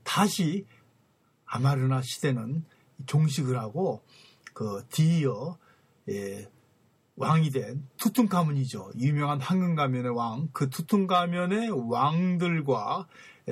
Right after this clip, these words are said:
다시 일어선 그, 그동안 숨죽이고 있었던 이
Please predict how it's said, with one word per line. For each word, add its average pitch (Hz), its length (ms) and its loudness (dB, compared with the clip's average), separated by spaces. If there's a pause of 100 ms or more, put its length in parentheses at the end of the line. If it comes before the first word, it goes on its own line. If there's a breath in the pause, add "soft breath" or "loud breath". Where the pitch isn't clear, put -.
다시 220 520 2 (180)
일어선 143 600 0 (360 soft breath)
그, 240 220 -2
그동안 143 340 2
숨죽이고 165 600 0
있었던 131 600 -2 (380 soft breath)
이 113 380 -4